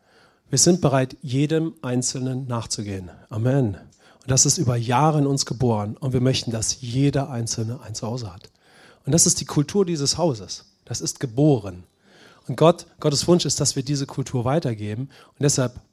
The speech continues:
pass auf, wenn du in dieser Gemeinde bist. Es wird dein Wert werden,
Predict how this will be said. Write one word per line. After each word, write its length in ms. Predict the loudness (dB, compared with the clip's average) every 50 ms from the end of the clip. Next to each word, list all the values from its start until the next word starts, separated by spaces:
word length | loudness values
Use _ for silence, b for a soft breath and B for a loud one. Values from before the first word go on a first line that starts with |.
| _ _ _ _ _
pass 340 | -4 -4 -2 -2 -2 -2 2
auf, 520 | 4 4 4 4 2 -2 -4 -8 -12 -14
wenn 140 | -12 -12 -10
du 180 | -10 -10 -10
in 80 | -10 -10
dieser 240 | -12 -12 -12 -12 -10
Gemeinde 380 | -8 -6 -6 -6 -6 -6 -8
bist. 360 | -10 -12 -12 -12 -12 -12 -14 -20 _ B B B B B B B B B B B B B B B B B B B -20 -20 -20 -20 -20 -20 -20 -20 -20 -20 -20 -20 -20 -20 -20 -20 -20 -20 _ _ _ _ _ _ _ _ _ _ _ _ _ _ _ _ _ _
Es 200 | -4 -2 0 0
wird 180 | 0 0 0 2
dein 280 | 2 4 4 4 2 2
Wert 300 | 0 -2 -2 -4 -6 -6
werden, 360 | -6 -6 -6 -6 -8 -10